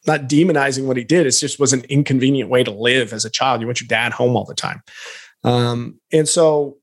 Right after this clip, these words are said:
I had to deal with that, went to therapy. And then, uh, you know, at some point in time, I, I started to find a little bit of, of personal responsibility in that and started to find a little, like, "Hey, it's okay. You can start to forgive yourself. The only thing that really matters is, is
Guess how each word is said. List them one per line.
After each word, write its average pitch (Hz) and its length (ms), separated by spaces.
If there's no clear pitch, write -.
I 151 100
had 208 160
to 170 60
deal 165 180
with 143 120
that, 143 220
went 160 140
to 156 60
therapy. 143 640
And 185 100
then, 226 140
uh, 180 120
you 254 100
know, 262 80
at 143 80
some 208 160
point 175 200
in 143 60
time, 156 320
I, 131 160
I 139 140
started 143 480
to 139 60
find 135 280
a 127 40
little 131 200
bit 131 160
of, 123 240
of 127 180
personal 135 380
responsibility 123 800
in 123 140
that 120 380
and 120 440
started 156 380
to 135 60
find 143 220
a - 20
little, 131 460
like, 123 180
"Hey, 139 300
it's 143 120
okay. 139 560
You 143 140
can 131 80
start 151 200
to 151 40
forgive 135 320
yourself. 127 440
The 117 80
only 135 200
thing 139 140
that 127 100
really 131 180
matters 117 420
is, 117 380
is 120 360